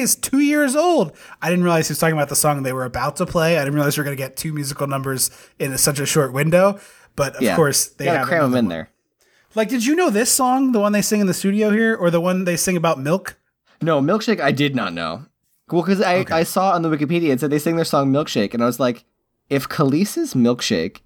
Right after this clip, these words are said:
Speaker 2: is a cover
Speaker 1: <laughs>
Speaker 2: that I never knew about, I'm going to be so delighted and angry at myself."
Speaker 1: I mean, it'd be really funny if the Village People sang about their milkshake, bringing all the boys to the yard.
Speaker 2: Yeah. Um, but I, I can't remember what song they, I,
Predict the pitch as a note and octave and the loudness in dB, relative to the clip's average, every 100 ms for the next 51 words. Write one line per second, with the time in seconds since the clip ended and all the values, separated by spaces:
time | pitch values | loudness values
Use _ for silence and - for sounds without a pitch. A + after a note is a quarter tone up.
0 | - C3 A2+ - - D3+ G#2 A3+ - C4+ | -2 0 0 -4 0 0 2 0 0 -2
1 | - C3+ B2 B2 C#3 E3+ F3+ D#3 C3 C3+ | 0 0 2 0 2 0 2 2 2 2
2 | A2+ G2 F#2 - - - - _ - D3+ | 0 -2 -2 -4 -8 -10 -10 _ -2 0
3 | E3+ C#3+ C#3+ C#3+ D3+ D3+ C3+ C3 - D3+ | 0 0 0 0 0 0 0 -2 -2 -2
4 | C#3 C#3 C3 A#2 A#2+ A#2+ G#2+ G#2 A2+ C3 | 0 2 2 2 0 0 0 0 0 0
5 | D3 D3 D#3 F3+ - _ _ - - - | -2 0 -2 -2 -10 _ _ -10 -8 -8
6 | - - E3+ F#3 F#3+ G3 G3 E3+ E3 D#3 | -14 -14 -4 0 2 2 0 2 4 4
7 | C#3+ C3 B2+ A#2+ C3 A#2 B2 A#2+ A2+ B2 | 2 0 -2 -4 -6 -4 -4 -4 -6 -8
8 | A2+ A2 A#2 A2+ A2+ A2+ A2+ A2+ A2 C3 | -8 -8 -8 -8 -10 -8 -6 -6 -6 -6
9 | A2 - B2 A#2 A2+ G#2+ A2+ A#2 - A2+ | -8 -8 -8 -6 -6 -6 -6 -4 -6 -10
10 | G#2 G#2 G#2+ _ - C#4+ A#3+ - _ _ | -18 -18 -20 _ -2 0 0 -2 _ _
11 | _ _ _ _ C3 A#2+ G#2 - _ _ | _ _ _ _ 2 2 0 -4 _ _
12 | _ _ - D#3 D3+ F3 - C#3+ G3 D#3 | _ _ -4 0 0 -2 -6 -2 -2 0
13 | D3 C#3 C3+ A#2+ C3 C3 C3 B2 A#2+ | 0 2 0 2 0 2 0 0 -2